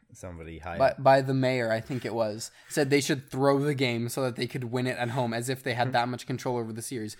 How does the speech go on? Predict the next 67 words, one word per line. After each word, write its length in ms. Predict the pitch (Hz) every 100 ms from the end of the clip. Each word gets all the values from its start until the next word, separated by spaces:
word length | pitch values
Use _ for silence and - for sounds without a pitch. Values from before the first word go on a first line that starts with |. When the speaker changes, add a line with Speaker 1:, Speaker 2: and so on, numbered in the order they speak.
| -
Speaker 1:
<laughs> 100 | 120
Speaker 2:
Well, 200 | 277 277
which 200 | 220 -
they 100 | 127
did, 320 | 160 143 156 - -
but 280 | - 196 190 - 180
Speaker 1:
<laughs> 220 | 143 113 208
Speaker 2:
anything 360 | 220 214 214
can 120 | 208
happen. 380 | 180 175 165 135
That 80 | 131
would 100 | 143
be 80 | 143
a 60 |
stupid 340 | 139 156 131 120
thing 140 | 131
to 80 | 127
do. 240 | 113 101 107
Speaker 1:
Yeah. 120 | 95 -
Speaker 2:
Anyway, 400 | 147 123 107 107
just 240 | 143 135
wanted 200 | 139 127
to 80 | 117
put 200 | 127 123
that 140 | 120 113
in 120 | 110
there 160 | 101 104
in 100 | 113
case 300 | 220 226 247
you 60 |
didn't 280 | 226 220 220
know 160 | 220 196
that. 300 | 113 101 - _
Speaker 1:
They 80 | 113
did 100 | 113 98
Speaker 2:
She 60 |
Speaker 1:
lose 80 | 90
Speaker 2:
said 120 | 98
Speaker 1:
that 100 | 92
Speaker 2:
that. 60 | 101
Speaker 1:
game, 240 | 110 92
and 80 | 95
they 80 | 98
did 200 | 101 92
win 140 | 95 90
the 60 |
cup 200 | 87 95
in 120 | 82
Tampa. 360 | 80 104 85 85 - 98
But 140 | 98 -
Speaker 2:
I'm 80 | 151
not 160 | 151
sure 160 | 160 151
whether 260 | 143 143
they 180 | 135 123
threw 200 | 123 247
it 60 | 214
or 80 | 160
not. 240 | 143 175
Speaker 1:
Yeah. 100 | 113
Speaker 2:
I 20 | 110
really 280 | 110 107
doubt 280 | 107 135 139
they 80 | 113
threw 260 | - 113 120
it. 140 | 156 - - - - -
Speaker 1:
Yeah. 200 | 98